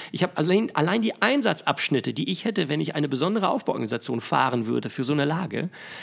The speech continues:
das ist exorbitant und sowas muss minutiös vorgeplant sein. Je besser ich vorplane, je besser ich vorbereite, je breiter ich beschule, je mehr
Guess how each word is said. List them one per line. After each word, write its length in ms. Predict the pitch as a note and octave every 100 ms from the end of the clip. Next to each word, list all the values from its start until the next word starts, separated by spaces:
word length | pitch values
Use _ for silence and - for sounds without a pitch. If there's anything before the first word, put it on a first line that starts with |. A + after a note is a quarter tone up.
| -
das 120 | A#2+
ist 260 | C#3+ - -
exorbitant 840 | A#3+ - - G3 F3+ F3 G3 D#3+
und 80 | A#2+
sowas 260 | C3+ D3 -
muss 260 | F3+ -
minutiös 840 | C3 E3 C#4+ C4 A3+ - F#3+ G#3 -
vorgeplant 480 | - F#3+ - B2
sein. 140 | A#2+ B2
Je 100 | D3
besser 420 | C3+ G#3 - -
ich 160 | F3 -
vorplane, 720 | - B3 - G#2 G2+ G#2+ - - - -
je 140 | C#3
besser 280 | B2 E3 -
ich 180 | D#3+ -
vorbereite, 500 | - A3+ D#3+ A#2 C3+
je 160 | A#2 A2+
breiter 440 | A#2+ F#3+ B3+ G3
ich 180 | D#3+ -
beschule, 500 | C3+ - A#3+ A#3+ A2+
je 300 | G#2 G#2+ B2
mehr 480 | C3 F3+ A#3 C4